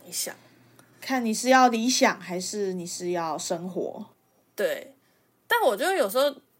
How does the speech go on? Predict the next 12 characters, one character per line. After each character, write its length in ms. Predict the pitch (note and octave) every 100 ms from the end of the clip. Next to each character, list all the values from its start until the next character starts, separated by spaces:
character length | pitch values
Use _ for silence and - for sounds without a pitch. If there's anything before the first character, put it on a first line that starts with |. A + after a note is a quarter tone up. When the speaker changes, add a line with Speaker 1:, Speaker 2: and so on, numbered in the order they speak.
| _ _ _
Speaker 1:
觉 220 | - F#3
得 600 | F3 F3 E3+ E3 E3 D#3+ - _ _
工 280 | A#3+ A3+ A3+
作 360 | B3 G3+ E3+ G3+ _ _ _
它 400 | - G3+ F#3 G#3+ _
很 300 | - G3+ F#3
单 220 | A#3 A#3+
纯 260 | A#3 G3 E3
只 160 | -
是 220 | - F#3+
一 160 | F3 E3+
份 320 | - F3 D#3